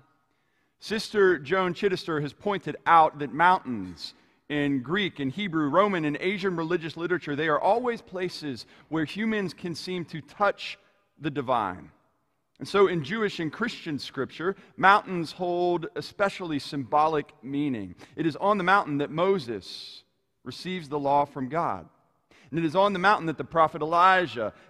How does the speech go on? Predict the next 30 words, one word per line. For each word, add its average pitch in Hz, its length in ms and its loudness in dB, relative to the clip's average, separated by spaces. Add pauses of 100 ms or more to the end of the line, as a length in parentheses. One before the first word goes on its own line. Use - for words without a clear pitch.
encounters 165 600 0
God, 123 320 4
and 139 100 -4
it's 139 140 -12
not 185 180 2
in 202 60 -12
the 151 60 -8
power 147 400 -2
of 123 100 -4
the 120 100 -4
earthquake, 135 540 -4
the 117 80 -8
wind, 135 360 -2
or 120 80 -4
the 107 80 -8
fire, 143 400 0
but 131 240 -6
in 143 260 -6 (220)
the 131 120 -8
silence, 135 560 -2
in 135 80 -6
the 117 80 -6
still, 143 560 -6 (200)
small 135 800 -2
voice 123 480 -8
of 98 180 -14
God. 110 360 0
And 147 120 -4
this 202 140 -2
passage 160 600 -4